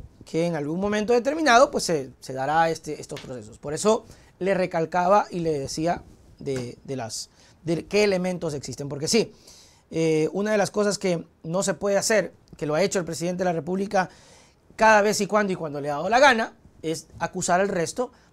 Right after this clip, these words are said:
de cosas sin una sola prueba. Tre-, terrorista por ahí, terrorista por allá, eh, narcoterrorista por acá, sin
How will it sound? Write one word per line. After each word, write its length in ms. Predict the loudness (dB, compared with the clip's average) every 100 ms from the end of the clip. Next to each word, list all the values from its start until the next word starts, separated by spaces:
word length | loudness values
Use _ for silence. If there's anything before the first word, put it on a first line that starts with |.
| _
de 160 | -6 -6
cosas 420 | -4 -2 -2 -4
sin 280 | -10 -8 -8 -2
una 260 | 0 0
sola 400 | -2 0 0 0
prueba. 400 | 2 4 4 2 -10 -16 -16 -20 -20 _ _ -20 -20 _
Tre-, 180 | -6 -4
terrorista 560 | -2 0 4 4 4
por 120 | 4 6
ahí, 380 | 8 6 2 -6
terrorista 480 | -2 2 2 0 -2
por 120 | -2
allá, 480 | 6 8 8 6 -6 _ _ _ _ -14
eh, 160 | -10 0
narcoterrorista 760 | 2 2 2 -2 0 0 -2
por 120 | -2
acá, 320 | 0 4 4 4
sin 300 | -2 -2